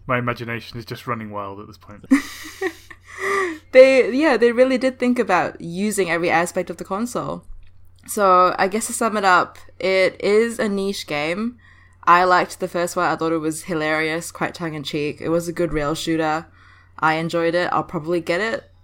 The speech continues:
Speaker 2: um, if it's available in my region, obviously, disclaimer. But I am sort of a bit more interested in it from the perspective of someone who sees it as Nintendo shedding its kid-friendly image in a way.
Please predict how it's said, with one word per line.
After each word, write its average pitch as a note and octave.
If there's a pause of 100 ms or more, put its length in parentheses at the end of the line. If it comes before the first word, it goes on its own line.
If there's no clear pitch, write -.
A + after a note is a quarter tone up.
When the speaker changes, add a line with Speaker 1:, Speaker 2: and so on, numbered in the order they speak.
Speaker 2:
um, E3
if E3+
it's F3+
available G#3
in G3+
my F#3+
region, F#3+
obviously, F3+
disclaimer. E3+ (460)
But F#3
I F#3
am G#3
sort A#3+
of G3
a F3
bit F3
more E3+
interested C#3+
in C3
it C3+
from D#3
the D3
perspective D3+
of D3+
someone D3+
who D#3
sees D3
it D3+
as D3
Nintendo D#3 (420)
shedding E3+
its D#3
kid-friendly E3+
image F#3+
in A3+
a A#3
way. C4